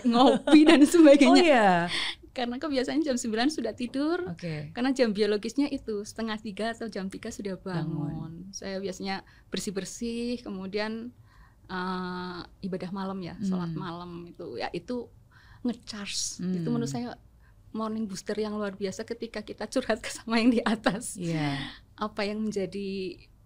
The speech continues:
Speaker 1: kegundahan kita, apa yang menjadi, eh, keinginan kita,
Speaker 2: Hmm.
Speaker 1: itu kita curahkan semuanya saat itu,
Speaker 2: Hmm.
Speaker 1: gitu. Biasanya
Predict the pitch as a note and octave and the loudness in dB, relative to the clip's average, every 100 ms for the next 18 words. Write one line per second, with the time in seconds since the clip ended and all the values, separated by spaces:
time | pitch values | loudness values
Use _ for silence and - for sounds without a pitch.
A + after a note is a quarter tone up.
0 | - A3+ A#3 G#3+ G3 G3 G#3+ C4+ A3+ G3 | -10 -6 0 0 0 -2 -6 -8 -8 -6
1 | F#3+ F#3+ G3 - G3 - G3+ G3 G3 G3 | -6 -10 -12 -12 -14 -12 -12 -10 -10 -10
2 | G3 F#3+ F3+ D#3+ G3+ G3 F#3+ F#3 - G3 | -8 -8 -10 -12 -12 -10 -10 -10 -10 -10
3 | G3 - - G#3+ G#3+ G#3 G#3+ A3+ A3+ - | -8 -6 -6 -6 -6 -8 -10 -12 -16 -16
4 | G#3+ G#3 G#3+ F#3+ F3+ E3+ D4 - _ _ | -14 -14 -10 -8 -8 -10 -12 -16 _ _
5 | _ _ _ _ _ - A3+ A3+ G#3+ G#3 | _ _ _ _ _ -20 -16 -12 -10 -10
6 | G#3 A3 - A#3 G#3+ F#3+ A3 G#3+ A3 G#3+ | -12 -16 -14 -10 -10 -10 -12 -12 -12 -12
7 | A3+ A3 B3 - G3 - _ E3+ - G3 | -12 -14 -14 -16 -18 -20 _ -18 -10 -6
8 | F#3 F3 E3+ E3 D#3 D#3 D3+ F3+ E3+ G#3 | -4 -6 -8 -8 -10 -12 -12 -12 -10 -10